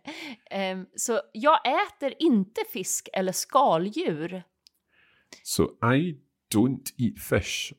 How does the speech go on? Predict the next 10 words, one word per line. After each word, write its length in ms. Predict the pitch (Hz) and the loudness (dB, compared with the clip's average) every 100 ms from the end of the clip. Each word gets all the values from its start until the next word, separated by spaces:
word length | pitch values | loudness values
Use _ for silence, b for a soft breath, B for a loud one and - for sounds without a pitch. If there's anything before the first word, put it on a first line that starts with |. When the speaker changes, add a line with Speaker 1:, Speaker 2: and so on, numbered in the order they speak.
| - | 4
Speaker 2:
or 480 | 98 92 90 82 - - | 6 6 6 2 -4 -10
what 180 | - 113 | -4 -2
are 100 | 175 | -2
skaldjur? 840 | 139 - - 117 107 82 87 95 - - _ _ _ _ _ _ _ - | -4 -6 -2 2 2 2 0 -2 -2 -18 _ _ _ _ _ _ _ -2
Speaker 1:
So, 240 | - 277 | 2 4
it's 440 | - 247 - - - | 4 2 2 -4 -4
shellfish. 760 | - 320 254 - - - - _ B B B | 2 2 2 -8 -8 -8 -10 _ B B B
Speaker 2:
Ah, 580 | - 127 143 143 95 95 | 0 0 0 -10 -14 -18
okay, 280 | 101 - 87 | -12 -8 -8
skaldjur. 720 | - - - 104 104 85 73 | -8 -10 -8 -8 -8 -8 -12